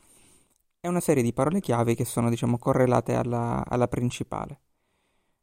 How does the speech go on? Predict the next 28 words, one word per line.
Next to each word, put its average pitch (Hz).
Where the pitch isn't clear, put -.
Molto 143
utile, 117
sicuramente 123
molto 143
utile, 170
è 123
impossibile 135
lavorare 123
con 123
più 117
trends 117
contemporaneamente, 120
quindi 120
puoi 123
fare 123
il 117
lavoro 120
una 127
alla 117
volta. -
Va 127
bene 135
se -
ti -
devi 123
togliere 120
una 113
curiosità, 123